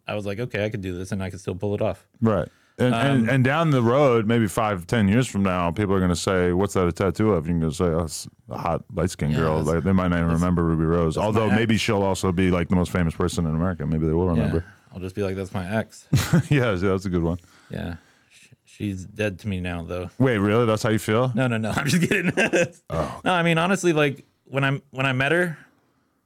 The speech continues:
Speaker 1: she was cool. Like, you know, I mean, like, I know, like, her team's in on this, you know, so, I mean, I don't know if this, I mean, the way that she was to me, like, she was super dope. They made me look like I was, like, some,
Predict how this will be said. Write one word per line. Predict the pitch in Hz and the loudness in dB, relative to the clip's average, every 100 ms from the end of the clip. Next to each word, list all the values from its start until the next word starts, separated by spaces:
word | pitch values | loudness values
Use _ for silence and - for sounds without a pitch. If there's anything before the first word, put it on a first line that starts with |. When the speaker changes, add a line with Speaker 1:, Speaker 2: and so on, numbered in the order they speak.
| _ | _
Speaker 1:
she | - 147 | -2 0
was | 131 | 0
cool. | 160 127 95 - | 0 0 0 -8
Like, | - 110 | -10 -8
you | 110 113 | -6 -4
know, | 117 | -2
I | 117 | 0
mean, | 120 117 | 0 0
like, | 107 101 - - _ _ _ _ _ _ _ _ _ _ _ _ - | -2 -4 -10 -20 _ _ _ _ _ _ _ _ _ _ _ _ -4
I | 131 | 0
know, | 143 | 2
like, | 135 123 | 2 0
her | 143 117 | -2 -4
team's | - 147 127 | -2 0 2
in | 135 | 2
on | 139 120 | 2 0
this, | 117 117 | -2 -4
you | 117 | -6
know, | 117 123 | -4 -2
so, | 127 | -2
I | 117 | -2
mean, | 117 110 98 _ _ _ _ _ - | 0 -2 -4 _ _ _ _ _ -4
I | 117 | -2
don't | 120 | 0
know | 120 113 104 107 _ _ _ _ _ _ - | 0 -2 -4 -8 _ _ _ _ _ _ -14
if | 107 | -6
this, | 120 104 104 - - _ _ _ _ _ _ | -6 -4 -8 -10 -20 _ _ _ _ _ _
I | 131 | -4
mean, | 127 117 101 98 98 | -2 -2 -4 -6 -4
the | |
way | 131 147 | 0 0
that | 131 | 0
she | - | 0
was | 139 127 - | 0 0 -6
to | 120 | -4
me, | 135 127 110 | 0 0 0
like, | 107 | -4
she | - 120 | -4 -4
was | - | -4
super | 107 107 | -4 -2
dope. | 104 92 - _ - | -2 -2 -8 _ -10
They | 113 | -2
made | 127 123 | 0 0
me | 120 | 0
look | 120 | 0
like | 110 110 | 0 0
I | |
was, | 110 104 | -2 -4
like, | 98 | -6
some, | 117 | -6